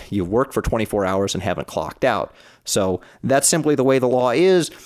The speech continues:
Doesn't, uh, doesn't seem particularly fair, but there's not a lot of cases where it comes up.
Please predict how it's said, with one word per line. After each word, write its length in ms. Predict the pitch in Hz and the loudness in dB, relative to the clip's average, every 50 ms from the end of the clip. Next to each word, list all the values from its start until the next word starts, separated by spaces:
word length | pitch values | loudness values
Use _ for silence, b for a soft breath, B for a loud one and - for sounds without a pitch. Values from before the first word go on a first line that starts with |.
| B B B | B B B
Doesn't, 420 | - 131 123 117 113 113 107 - - | 0 0 2 2 0 -2 -2 0 0
uh, 240 | 117 113 110 107 101 | 2 4 4 2 2
doesn't 280 | 110 110 110 101 - | 2 0 -2 -2 -2
seem 180 | - - 113 101 | -2 -2 -2 -2
particularly 520 | - 104 - 127 - - 107 104 101 101 | -2 -2 -2 -2 -2 0 0 0 0 0
fair, 300 | - - 160 165 165 165 | -2 -2 0 2 2 2
but 80 | 160 170 | 2 0
there's 140 | 196 202 196 | -2 0 2
not 160 | 208 190 170 | 2 2 2
a 40 | 135 | 2
lot 160 | 123 117 107 | 2 0 0
of 60 | 107 | -2
cases 380 | - 117 104 - - 98 95 - | -2 -2 -2 -2 -2 -4 -4 -2
where 100 | 104 95 | -2 -2
it 100 | - - | -2 -4
comes 300 | - 107 101 98 90 101 | -4 -4 -2 -2 -2 -2
up. 220 | 95 92 - | -2 -4 -4